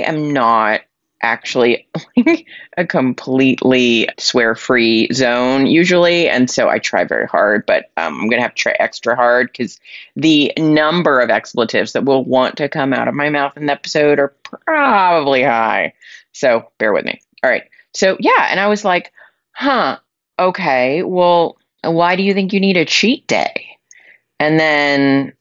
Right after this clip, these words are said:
we got into it, and, you know, there's, there's a lot of talk out there in the world about,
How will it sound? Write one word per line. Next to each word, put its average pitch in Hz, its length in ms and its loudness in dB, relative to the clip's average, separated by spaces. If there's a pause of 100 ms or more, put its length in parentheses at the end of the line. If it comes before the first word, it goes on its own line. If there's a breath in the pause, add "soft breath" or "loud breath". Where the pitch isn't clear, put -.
(140)
we 151 160 0
got 139 240 0
into 139 440 2
it, 123 380 4
and, 113 240 0 (320 loud breath)
you 180 100 0
know, 156 220 2
there's, 143 840 0
there's 143 200 0
a 147 80 2
lot 147 320 4
of 143 140 -2
talk 175 260 -2
out 135 220 -2
there 123 120 2
in 120 80 0
the 120 80 0
world 120 320 2
about, 113 380 -2